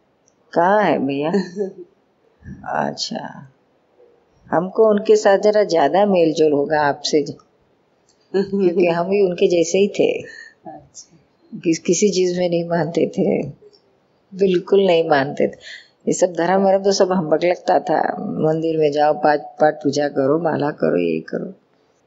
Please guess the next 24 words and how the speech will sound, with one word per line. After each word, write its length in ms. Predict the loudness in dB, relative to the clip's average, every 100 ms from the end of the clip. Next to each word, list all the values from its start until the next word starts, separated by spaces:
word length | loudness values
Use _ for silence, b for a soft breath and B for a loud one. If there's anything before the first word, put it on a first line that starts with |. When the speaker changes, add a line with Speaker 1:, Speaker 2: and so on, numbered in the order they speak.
| _ _ _ _
Speaker 1:
वो 80 | -4
हमारी, 240 | -2 0 -2
मेरी, 440 | -4 -6 -2 -2 -2 -6 -8 -16 _ _ _ -20 -10
हमारी 300 | -4 -2 -2
माँ 240 | -2 -2 -2
करती 260 | -4 -2 -6
थी, 380 | 0 0 -2 -12 _ _ _ _ _ _ _ _ _ -2
रोज 140 | -2
सुबह 320 | 0 0 2
में 60 | 2
आधा 280 | 2 2 2
घंटा 300 | 0 -2 -2
माला 360 | 0 0 0
करती 340 | 0 -4 -2 -2
थी, 380 | -2 -4 -6 -6
दिया 240 | 0 2
बत्ती 280 | 2 -2 -4
करती 360 | -2 -2 -4 -8
थी, 340 | -4 -6 -8 _ _ _ _ _ _
पाठ 200 | -2 -2
करती 380 | 0 -2 0 -4
थी। 180 | 0 -2
तो, 180 | 2 4
आ, 220 | 4